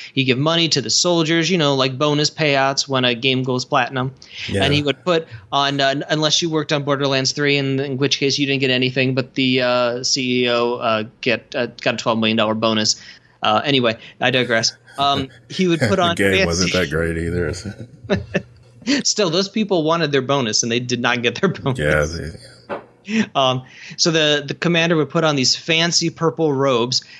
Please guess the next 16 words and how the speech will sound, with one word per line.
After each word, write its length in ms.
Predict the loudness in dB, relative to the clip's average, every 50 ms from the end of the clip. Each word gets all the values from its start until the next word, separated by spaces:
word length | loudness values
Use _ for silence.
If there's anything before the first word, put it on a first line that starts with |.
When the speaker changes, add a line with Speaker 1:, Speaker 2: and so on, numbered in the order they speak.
| -8 _
Speaker 1:
and 160 | -2 0 2
they 60 | 2 0
would 200 | 0 -2 -2 -2
go 340 | 0 0 2 2 2 0
into 340 | -2 -2 0 0 2 2 2
the 120 | 2 0 0
city 380 | 0 2 2 2 2 2 0
through 280 | 0 0 0 2 2 2
a 80 | 2
special 560 | 0 0 -2 0 -2 -2 0 2 0 0 0 0
gate 500 | -2 -2 0 2 2 2 2 0 -4 -8
called 240 | -4 -2 -2 0
the 100 | 0 -2
Porta 560 | -2 -2 -12 -8 -4 0 0 2 2 2 0 0
Triumphalis. 1300 | -2 -2 -2 0 2 2 2 2 0 -2 -2 -2 0 0 0 0 -4 -6 -6 -4 -4 -4 -4 -6 _ _ _ _ _
Triumphalis. 1080 | -2 0 2 2 2 0 0 -2 0 -2 -2 -2 -2 -4 -4 -2 -2 0 0 -2 -2